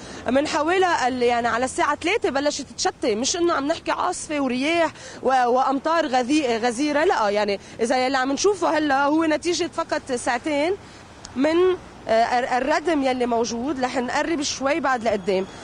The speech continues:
بس حتى لي إذا بدك كاترين بس نكمل ليقدروا يعرفوا المشاهدين، آه، ب-، بهذا المقال يلي بجريدة النهار، برجع بذكر، انكتب تاني نهار من الانهيار بال ألفين وتسعتاش بكانون الت-، التاني. أيضًا كان في رأي آخر لرئيس هيئة حماية،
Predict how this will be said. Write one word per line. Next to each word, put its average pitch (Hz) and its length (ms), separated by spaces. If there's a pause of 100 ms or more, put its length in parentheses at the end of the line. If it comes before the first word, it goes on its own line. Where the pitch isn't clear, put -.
(160)
بس 370 140 (100)
حتى 370 360
لي 403 140
إذا 320 140
بدك 302 360
كاترين 311 340
بس 349 180
نكمل 339 540
ليقدروا 254 440
يعرفوا 285 360
المشاهدين، 262 720 (320)
آه، 220 380
ب-، 247 500
بهذا 277 320
المقال 294 500
يلي 226 220
بجريدة 247 400
النهار، 277 300
برجع 254 240
بذكر، 240 460 (260)
انكتب 294 420 (100)
تاني 370 260
نهار 254 380 (240)
من 240 240
الانهيار 254 440
بال 247 100
ألفين 240 220
وتسعتاش 247 420
بكانون 240 340
الت-، 196 280
التاني. 202 600 (340)
أيضًا 381 240
كان 320 160
في 330 140
رأي 330 240
آخر 330 340
لرئيس 233 460
هيئة 277 280
حماية، 285 360